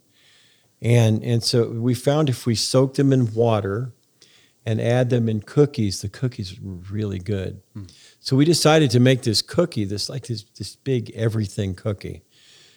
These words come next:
Speaker 1: And we put everything in it. I mean, chocolate chips, oatmeal, raisins, sunflower seeds, just, e-, and, and the apples, everything we could think of. And we made these big cookies. And we started giving them to people, like, truck drivers would come,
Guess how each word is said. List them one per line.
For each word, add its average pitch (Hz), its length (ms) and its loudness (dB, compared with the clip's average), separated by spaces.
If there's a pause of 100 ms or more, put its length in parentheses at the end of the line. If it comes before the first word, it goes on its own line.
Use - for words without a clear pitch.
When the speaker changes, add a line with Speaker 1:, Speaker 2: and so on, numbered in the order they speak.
(140)
Speaker 1:
And 120 100 2
we 131 100 6
put 127 220 2
everything 131 500 4
in 107 120 4
it. 92 100 -2
I 113 100 2
mean, 120 220 4
chocolate 117 480 -2
chips, - 720 -4
oatmeal, 120 480 0
raisins, 104 680 0
sunflower 107 680 -4
seeds, 104 540 -6 (460)
just, - 320 -4
e-, - 80 -2
and, 135 400 4
and 117 240 2
the 104 120 0
apples, 117 680 0
everything 135 400 4
we 120 100 4
could 107 180 -4
think 117 240 -2
of. 104 160 -4
And 107 140 -2
we 110 100 0
made 113 240 -2
these 110 200 -6
big 107 400 -4
cookies. 104 640 -6 (640)
And 123 120 2
we 135 80 6
started 135 340 4
giving 156 280 4
them 107 160 0
to 95 120 -6
people, 107 320 -6
like, 104 180 -2
truck 139 240 0
drivers 107 440 -2
would 104 160 -6
come, 98 440 -6